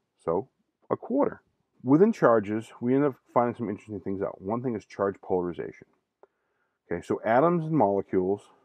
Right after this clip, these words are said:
uh, in which the charges are aligned to be slightly excessively positive or negative one way or the other, can get this thing called charge polarization. So an example of this is if you rub an inflated balloon in your hair and then you try to place that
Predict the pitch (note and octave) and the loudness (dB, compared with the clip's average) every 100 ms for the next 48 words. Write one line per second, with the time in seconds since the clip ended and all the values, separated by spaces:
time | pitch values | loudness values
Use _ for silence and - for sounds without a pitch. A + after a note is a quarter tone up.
0 | _ _ - F2 G2 G#2+ - G#2 - G#2+ | _ _ -12 -8 -4 -6 -6 -10 2 2
1 | A2+ A#2 A2+ G2+ G2 G2+ G#2+ - _ _ | 2 0 0 0 -2 -2 -6 -8 _ _
2 | _ _ _ _ _ _ _ _ A2+ G#2+ | _ _ _ _ _ _ _ _ -6 -6
3 | - B2 B2 B2 - A#2 - G#2 G#2 - | 0 4 6 4 0 -2 -4 -6 -8 0
4 | G#2 G#2 G#2 G2+ G2+ G2 F#2+ F#2 F2+ F#2 | 2 2 0 -2 -2 -2 -4 -6 -4 -2
5 | G#2 G#2 F2 D#2+ F2 _ _ - G2+ G2 | 0 0 -2 -4 -12 _ _ -12 -4 -4
6 | G2 G2+ G2+ F#2+ F#2 F2 F2 - _ _ | -4 -6 -8 -6 0 0 0 -10 _ _
7 | _ _ E2+ E2 - D2+ D#2 C2+ - _ | _ _ -16 -12 -8 -8 -8 -12 -14 _
8 | - G2+ F#2+ G2 A#2 B2+ C3 G#2+ - G2 | -6 -4 -4 -2 -2 0 2 2 2 -2
9 | F#2+ _ _ _ _ _ A#2 G#2 A#2+ C#3+ | -2 _ _ _ _ _ -4 4 8 8
10 | D3+ C#3 B2 B2 A#2+ A2 G#2+ A2+ G2 F2 | 6 2 4 4 2 -2 -2 -2 -2 -4
11 | F#2 _ _ _ _ G2+ A2 G#2+ - A#2+ | -8 _ _ _ _ -4 -2 -2 0 0
12 | A2+ - A2+ A2 - A#2 A2+ | 0 0 0 0 2 2 2